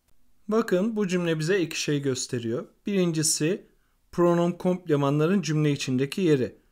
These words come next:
Önce pronom kompleman direkt var ve pronom kompleman y daha sonra geliyor. Bir başkası burada akor var. Yani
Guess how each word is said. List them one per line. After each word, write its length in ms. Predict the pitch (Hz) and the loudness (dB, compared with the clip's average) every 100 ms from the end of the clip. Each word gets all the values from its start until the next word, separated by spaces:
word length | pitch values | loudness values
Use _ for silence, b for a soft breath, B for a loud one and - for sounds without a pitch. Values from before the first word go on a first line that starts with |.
| _ _ | _ _
Önce 360 | - 190 180 170 | 0 2 4 2
pronom 420 | 170 160 151 147 | 0 2 2 0
kompleman 600 | - 143 139 135 131 127 | -2 -4 0 0 2 0
direkt 360 | 135 135 135 - | 0 0 -2 -4
var 340 | 120 143 226 _ _ _ _ _ _ _ _ - | -2 -2 -4 _ _ _ _ _ _ _ _ 2
ve 320 | 165 190 - - _ _ _ _ - | 6 6 2 -14 _ _ _ _ 2
pronom 540 | 190 175 175 196 202 | 4 4 4 0 -2
kompleman 640 | - 185 180 147 139 143 - | -2 -2 -2 -2 -2 -4 -2
y 480 | 190 160 151 190 - | 0 2 2 0 2
daha 180 | 170 151 | 4 4
sonra 340 | - 127 120 | 4 -2 -2
geliyor. 520 | 123 139 131 120 147 262 _ _ _ _ _ | -2 -2 0 0 0 -4 _ _ _ _ _
Bir 120 | 208 | 2
başkası 600 | 180 151 - 139 - 196 | 6 6 4 0 0 0
burada 340 | 151 131 180 131 | 0 0 0 0
akor 440 | 123 - 127 113 | -4 -4 -4 -4
var. 260 | 98 82 - - - - - | -8 -14 -20 -20 -20 -6 4
Yani 580 | 180 156 135 143 247 | 6 6 4 0 -4